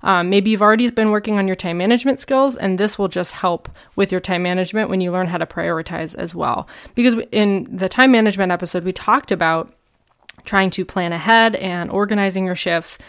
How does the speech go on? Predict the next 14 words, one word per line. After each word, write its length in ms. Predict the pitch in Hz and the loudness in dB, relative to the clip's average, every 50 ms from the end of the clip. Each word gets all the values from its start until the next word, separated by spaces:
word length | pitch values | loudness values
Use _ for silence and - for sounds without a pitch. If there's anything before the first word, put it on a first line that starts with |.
| - - _ _ _ _ | -20 -20 _ _ _ _
And 160 | - 214 214 | 2 2 2
prioritization 880 | 202 214 202 202 214 254 294 294 - 240 208 202 202 202 196 - 202 196 - | 2 2 2 2 4 2 2 2 0 -4 -2 0 0 0 0 -2 -6 -4 -2
often 320 | 190 190 185 - 208 196 196 | -4 -4 -2 -2 -2 -2 0
comes 240 | 202 190 185 180 | -2 -4 -4 -4
into 180 | 175 180 175 175 | -6 -6 -6 -8
play 480 | 175 - - 277 277 262 220 208 196 190 | -10 -2 2 4 6 6 6 4 2 0
when 460 | 190 190 180 185 185 185 185 185 190 | -2 -2 -2 0 0 0 0 -2 -4
you're 220 | 190 185 170 170 | -6 -6 -8 -8
figuring 340 | - - 214 196 214 202 190 | -4 -6 -2 0 0 0 0
out 200 | 185 180 175 170 | 0 -2 -2 -2
what 300 | 180 175 196 202 - - | 0 0 0 0 -2 -6
to 280 | - - - - 185 175 | -14 -14 -8 -8 -6 -4
do 200 | 185 180 175 175 | -4 -6 -6 -6
first, 560 | - - - 226 202 185 196 160 - - | -10 -6 -2 -2 0 0 -2 -6 -10 -12